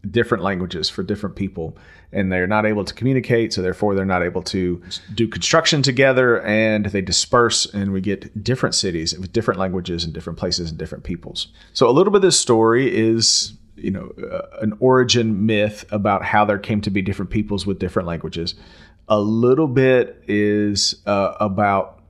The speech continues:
technological hubris, and that's the, the, the surface, uh, meaning of the story. And it's an important one, that no matter how technologically advanced we get, we do not become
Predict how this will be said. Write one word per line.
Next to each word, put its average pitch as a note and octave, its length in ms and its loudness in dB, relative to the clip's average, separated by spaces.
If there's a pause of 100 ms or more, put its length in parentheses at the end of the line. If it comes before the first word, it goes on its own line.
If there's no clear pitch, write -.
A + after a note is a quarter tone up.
(120)
technological A2 560 0
hubris, F2+ 600 -2 (120)
and G#2+ 100 0
that's G2 220 -2
the, E2 280 -4 (140)
the, G2+ 300 -2 (120)
the G2 200 -4
surface, - 680 0 (880)
uh, - 160 -16 (140)
meaning F#2+ 600 0
of G2+ 160 2
the F#2 60 -2
story. F2+ 540 0
And G#2+ 100 0
it's G#2+ 160 -2
an A2+ 60 -2
important A2+ 400 2
one, - 220 -8 (140)
that G2+ 580 0 (520)
no A2 200 2
matter A2+ 340 4
how A2 640 2 (340)
technologically A2 760 2
advanced G#2 580 0
we G#2 220 -2
get, G2 560 -2 (580)
we G2+ 400 0 (180)
do G#2 160 0
not G2 400 -2
become F#2+ 520 -2